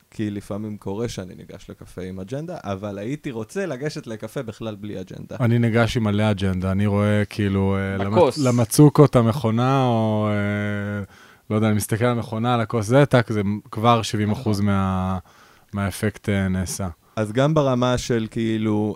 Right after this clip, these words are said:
Speaker 1: אה, כן, בחוויה שאני מנסה להגיע בלי אג'נדה, אבל גם ברמת ממש מה אני מחפש בקפה מסוים. הרי לצורך העניין, אני מקבל, אה, לילה קקפה, קפה מקולומביה או ברזיל,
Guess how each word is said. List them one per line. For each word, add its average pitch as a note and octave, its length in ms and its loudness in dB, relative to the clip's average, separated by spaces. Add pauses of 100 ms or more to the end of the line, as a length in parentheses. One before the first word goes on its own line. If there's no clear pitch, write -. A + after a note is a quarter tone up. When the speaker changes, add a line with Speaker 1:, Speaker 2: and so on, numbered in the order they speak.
Speaker 1:
אה, G#2 60 -6 (920)
כן, A#2 240 -4 (240)
בחוויה G#2 640 -2
שאני C3+ 260 -2
מנסה C#3 380 -2
להגיע D#3 320 -2
בלי E3 240 -2
אג'נדה, F3+ 360 0
אבל A2 200 -2
גם C#3+ 180 -2
ברמת C#3+ 400 -2
ממש C#3+ 360 -4
מה C3+ 220 -6
אני C3 140 -8
מחפש A2+ 680 -6 (420)
בקפה G#2 380 -8
מסוים. F2+ 460 -10
הרי F2 180 -16
לצורך A#2+ 460 -4
העניין, A2 320 -4
אני G#2+ 160 -10
מקבל, A2+ 420 -4 (460)
אה, G2+ 60 -4 (560)
לילה A2 300 -4
קקפה, A2 360 -6
קפה G#2+ 300 -8 (120)
מקולומביה G#2+ 1300 -4
או G2+ 100 -2
ברזיל, G#2 600 -6